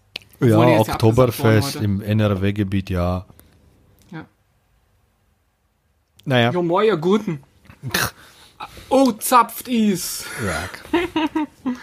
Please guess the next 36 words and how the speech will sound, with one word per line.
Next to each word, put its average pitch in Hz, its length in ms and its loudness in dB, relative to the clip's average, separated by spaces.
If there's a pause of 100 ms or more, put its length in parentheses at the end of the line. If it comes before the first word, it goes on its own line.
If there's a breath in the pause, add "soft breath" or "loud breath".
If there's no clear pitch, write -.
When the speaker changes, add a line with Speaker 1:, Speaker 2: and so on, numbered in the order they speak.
(280 loud breath)
Speaker 2:
Ach, 185 120 -2
Speaker 1:
Aber, 113 340 4
Speaker 2:
schön. 110 100 2 (100)
Speaker 1:
ähm, 110 60 -2
die, 110 160 0
die 104 140 -4
Zeit, 139 340 2
wenn 131 100 -2
man 127 140 0
zu - 120 -2
Hause 127 220 2
sitzt, - 260 -10 (300)
nutzt 123 360 -6
man 117 140 2
ja 110 140 4
dann 101 160 4
auch 127 420 2
dann 117 280 -2
so 110 220 0
für 107 180 -4
ein 92 40 -12
paar 95 220 0
andere 131 260 0
Sachen. 135 360 0 (920 loud breath)
Äh, 107 240 0
wir 110 100 2
haben 113 100 2
ja 107 180 6
die 104 420 -4
k-, - 160 -18 (220)
ganzen 107 360 0
Star 107 260 2
Wars 127 180 4
Filme 127 260 0
jetzt 117 220 -4
durchgeguckt. 123 580 -4